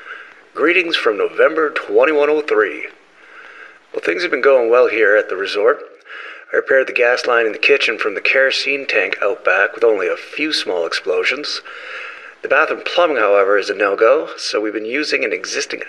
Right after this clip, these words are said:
outhouse in the meanwhile. Going to the bathroom at two A M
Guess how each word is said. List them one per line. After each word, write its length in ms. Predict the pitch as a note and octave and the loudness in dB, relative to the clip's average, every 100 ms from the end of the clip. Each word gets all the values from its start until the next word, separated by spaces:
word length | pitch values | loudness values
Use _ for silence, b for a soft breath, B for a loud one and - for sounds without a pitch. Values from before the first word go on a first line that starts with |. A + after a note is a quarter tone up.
| - | 0
outhouse 480 | C#3+ C3 G#2 F#2 F#2 | 0 2 0 -2 -8
in 80 | |
the 40 | F#2 | -8
meanwhile. 540 | F2+ F2 F2+ F#2 E2+ - B B B B B B B B B B - | -6 -6 -4 -4 -4 -12 B B B B B B B B B B 0
Going 200 | D3 F#3+ | 2 2
to 40 | D3 | 0
the 80 | |
bathroom 500 | - G#2+ C3 B2+ G#2 | 2 4 4 0 -2
at 140 | - - | -4 -4
two 220 | C3+ C3+ | 2 6
A 200 | C3 B2 | 6 6
M 200 | C#3 | 2